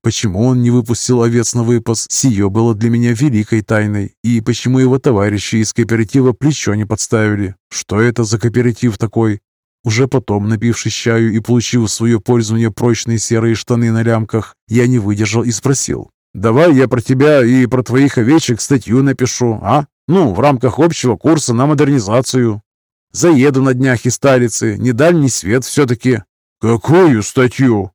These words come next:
удивился Габышев. «Газетную. Я в газете работаю, журналистом». «А почему бы и нет?» Было видно, что ему приятно.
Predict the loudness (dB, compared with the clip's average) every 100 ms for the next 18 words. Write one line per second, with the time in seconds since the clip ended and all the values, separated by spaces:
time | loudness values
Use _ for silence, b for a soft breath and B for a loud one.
0 | -6 0 0 0 -2 -4 -2 -4 -6 -10
1 | -12 _ _ 0 2 2 2 2 2 2
2 | 0 2 2 4 2 2 0 2 2 2
3 | 0 0 -2 -2 0 2 2 2 0 -2
4 | -4 -4 _ _ _ _ 0 2 2 0
5 | -2 0 2 4 4 2 0 0 -2 -2
6 | _ _ _ _ 0 2 2 0 -2 -4
7 | 0 0 0 0 0 0 -2 -6 -8